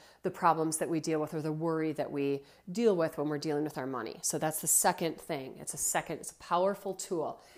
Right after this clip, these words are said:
in defeating your money nemesis. The third thing is some fun. You have to allow yourself to invest in joy, to invest in fun,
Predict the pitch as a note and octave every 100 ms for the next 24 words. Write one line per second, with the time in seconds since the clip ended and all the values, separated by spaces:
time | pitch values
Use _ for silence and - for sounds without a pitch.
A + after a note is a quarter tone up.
0 | - - - - E3 E3 - D#3+ D3+ D3
1 | D3 C#3+ C#3 C3 C#3+ - - - - -
2 | _ _ _ _ _ - _ _ - -
3 | _ - - _ _ - A3 A3 F#3 F3
4 | F#3+ E3 D#3+ - D3+ C#3+ - D3 C#3 C3
5 | B2 _ _ _ _ _ _ _ _ _
6 | _ _ _ - - F#3+ - F#3+ F3 F3+
7 | - G#3 F3 D#3+ D#3 D#3 D#3+ E3 E3+ -
8 | E3 D3+ D#3 D#3+ - - - - - -
9 | - G#3 F3+ D#3+ D#3+ E3+ D#3 D3+ D#3 D3+
10 | - - F3 D#3 D3+ C#3 C3+ E3+ - -
11 | - D#3 D3 D#3+ E3 - D3 E3 D#3+ -
12 | D3+ C#3 C#3+